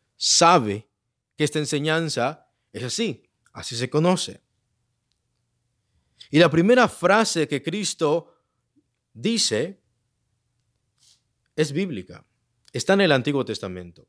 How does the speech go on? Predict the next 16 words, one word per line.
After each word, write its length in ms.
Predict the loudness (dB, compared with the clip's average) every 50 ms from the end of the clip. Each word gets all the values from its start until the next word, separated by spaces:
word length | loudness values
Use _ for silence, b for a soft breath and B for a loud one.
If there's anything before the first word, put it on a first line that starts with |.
| _
La 160 | -4 -4 -4
primera 340 | -2 -2 -4 -2 0 -2 -2
frase, 480 | -2 -2 -2 -4 -4 -6 -10 -16 -16 _ _
"Oísteis 480 | -6 -2 -2 0 0 -2 -4 -4 -6 -4
que 140 | -2 -4 -2
fue 180 | 0 0 0
dicho", 260 | 2 0 0 0 0 -2
y 60 | 0
como 240 | 0 0 0 0 -2
dice 140 | -2 -2
el 80 | -4 -2
texto, 480 | -2 -4 -4 -4 -8 -12 -14 -18 -18 _ _ _ _ _ _ _ _ _ _ _ _ _ _ _ _ _ _ _ _ _ _ _ _ -16
"Amarás 680 | -14 -12 -12 -10 -6 -2 0 2 2 2 0 -4 -6 -8
a 120 | -8 -8
tu", 140 | -10 -14 -12
¿qué? 300 | -14 -16 -16 -18 -20